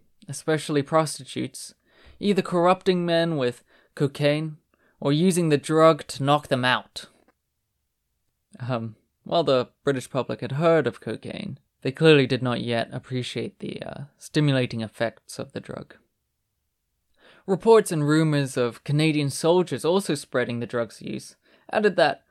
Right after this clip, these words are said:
fear of foreigners component and gave birth to a full-blown modern drug scare. By the summer of nineteen sixteen, Umpire newspaper was running with the headings,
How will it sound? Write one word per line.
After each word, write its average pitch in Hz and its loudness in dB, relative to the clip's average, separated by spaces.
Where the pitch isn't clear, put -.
fear 190 6
of 147 4
foreigners 143 2
component 117 -4
and 117 -10
gave 185 2
birth 156 2
to 139 -2
a 120 0
full-blown 131 0
modern 123 0
drug 117 -6
scare. - -12
By 175 4
the 165 -2
summer 185 0
of 170 -4
nineteen 175 -4
sixteen, 175 -8
Umpire 196 0
newspaper 170 -2
was 139 -2
running 151 -2
with 131 -4
the 135 -10
headings, 147 -4